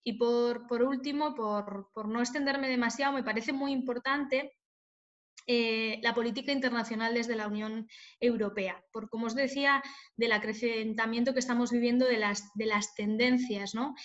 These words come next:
Em, ahora mismo ante una internacional reaccionaria, ante Estados miembros que están, eh, aprovechando esta crisis humanitaria y esta pandemia, eh, para recortar en derechos y en libertades. Eh, la Unión Europea, el proyecto de la Unión Europea está ahora mismo en, en un momento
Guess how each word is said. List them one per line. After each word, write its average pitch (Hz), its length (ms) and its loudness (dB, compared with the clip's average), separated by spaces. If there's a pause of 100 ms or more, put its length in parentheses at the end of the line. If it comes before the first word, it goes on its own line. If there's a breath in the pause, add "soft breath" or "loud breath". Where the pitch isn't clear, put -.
(280 loud breath)
Em, 214 640 0
ahora 233 200 4
mismo 247 260 4
ante 247 200 4
una 226 140 0
internacional 233 680 0
reaccionaria, 240 800 0
ante 233 380 0
Estados 240 400 0
miembros 240 440 2
que - 80 -6
están, 233 400 0 (380 loud breath)
eh, 220 220 -4
aprovechando 226 760 2
esta 220 220 -4
crisis 233 260 -2
humanitaria 233 720 0
y 220 40 2
esta 214 200 -4
pandemia, 247 640 0 (360 loud breath)
eh, 214 280 0
para 214 200 2
recortar 214 420 -2
en 254 100 4
derechos 240 400 0
y 262 40 4
en 233 100 2
libertades. 196 640 -2 (400 loud breath)
Eh, 208 600 -2 (140)
la 220 200 -2
Unión 233 280 2
Europea, 269 760 6
el 220 140 0
proyecto 233 480 0
de 196 100 0
la 196 80 0
Unión 220 200 -2
Europea 240 340 4
está 269 240 2
ahora 254 200 4
mismo 294 400 4
en, 226 280 0
en 226 140 -4
un 233 60 2
momento 262 300 2